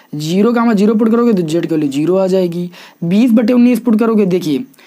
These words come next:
z equal to पाँच गुणे बीस बटे उन्नीस प्लस तीन गुणे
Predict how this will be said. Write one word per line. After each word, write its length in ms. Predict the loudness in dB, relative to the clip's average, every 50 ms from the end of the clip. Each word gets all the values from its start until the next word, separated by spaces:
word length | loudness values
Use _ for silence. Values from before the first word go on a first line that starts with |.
| -20 -20 -20 _ _ _ _ _ _ _ -14
z 340 | -10 -6 -4 -2 -2 -2 -2
equal 260 | -2 -2 -4 -4 -2
to 140 | -2 -4 -4
पाँच 420 | -4 -4 -4 -2 -2 -2 -2 -2 -2
गुणे 260 | -2 -2 0 0 -2
बीस 400 | -2 -2 -4 -2 -2 -2 -2 -4
बटे 300 | -4 -4 -4 -2 -2 -2
उन्नीस 840 | -2 -2 -2 -4 -4 -2 -2 -2 -2 -2 -2 -2 -2 -2 -4 -8 -12 -18 -20 -20 _ _ _ _ _ _ _ _ -6
प्लस 240 | -4 -2 -2 -2 -4 -8 -8
तीन 240 | -4 -2 -2 -2 -2
गुणे 240 | -2 -2 -2 -2 -2